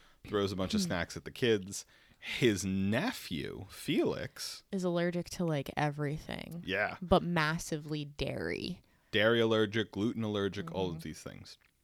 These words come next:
Speaker 1: And so he hands Felix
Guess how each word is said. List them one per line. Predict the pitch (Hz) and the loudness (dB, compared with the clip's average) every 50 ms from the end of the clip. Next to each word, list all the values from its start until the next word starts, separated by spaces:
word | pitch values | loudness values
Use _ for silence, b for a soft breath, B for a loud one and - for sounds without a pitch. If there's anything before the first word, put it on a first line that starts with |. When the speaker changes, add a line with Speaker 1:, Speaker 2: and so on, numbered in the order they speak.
| _ _ _ _ _ _ _ _ _ _ _ _ _ _ - - - | _ _ _ _ _ _ _ _ _ _ _ _ _ _ -12 -10 -6
Speaker 1:
And | - 101 87 | -4 -4 -2
so | - 90 85 | -2 -2 -2
he | 80 87 98 90 | -2 -2 -2 -2
hands | 85 98 92 92 92 92 - | -2 -2 -2 0 -2 -2 -4
Felix | - - 95 92 92 90 85 - - - - | -2 0 0 2 2 0 0 -4 -8 -16 -18